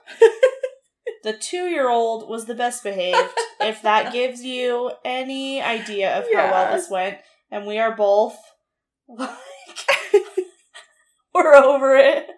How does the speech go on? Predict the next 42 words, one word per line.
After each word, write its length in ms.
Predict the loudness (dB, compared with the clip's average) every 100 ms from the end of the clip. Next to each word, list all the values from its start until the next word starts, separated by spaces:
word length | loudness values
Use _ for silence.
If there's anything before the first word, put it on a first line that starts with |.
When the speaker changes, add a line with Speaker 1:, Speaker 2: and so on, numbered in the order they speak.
| -6 2
Speaker 1:
Yeah. 260 | 2 2 -6
Speaker 2:
We're 180 | 0 0
over 320 | 0 -2 2
it. 40 | 6
Speaker 1:
So, 500 | 8 8 6 4 0 -4
sorry 400 | 2 4 4 -2
if 100 | 2
you 120 | 2
hear 180 | 2 0
them 280 | 0 -2 -2
yelling 400 | 0 2 0 -4
and 120 | -8
screaming 420 | -6 -6 -4 -8
and 80 | -10
crying 260 | -8 -6 -6
in 80 | -8
the 60 |
background. 920 | -2 -2 -2 -6 -8 -6 -6 -8 -12 _ _
Speaker 2:
Lesson 480 | -2 -2 -2 -8 -4
learned. 540 | -2 -2 -6 -12 -20 -4
Speaker 1:
This 160 | -2 2
won't 180 | 2 4
happen 280 | 2 2
again. 460 | 0 0 2 0 -2
Speaker 2:
Regrets. 1000 | -8 -4 2 2 2 -6 -16 -16 -18 -8
Speaker 1:
So, 720 | 0 2 2 0 0 2 2 0 -12
<laughs> 160 | -6 -6
just 300 | -4 -6 -4
so 140 | -6 -4
you 120 | -10
know. 300 | -8 -8 -8 _ _ _ _
Speaker 2:
All 180 | -2 -2
you 200 | -2 -2
other 240 | -2 -4
moms 340 | -4 -6 -6 -2
out 220 | -2 0
there 320 | -2 -2 -4
will 400 | -4 -2 -2 -2
understand. 760 | -4 -6 -12 -12 -10 -10 -12 -14 -6
Speaker 1:
Yeah. 300 | -2 -2 -4
Speaker 2:
Holy 300 | -10 -8 -8
cow. 460 | -10 -14 -14 -16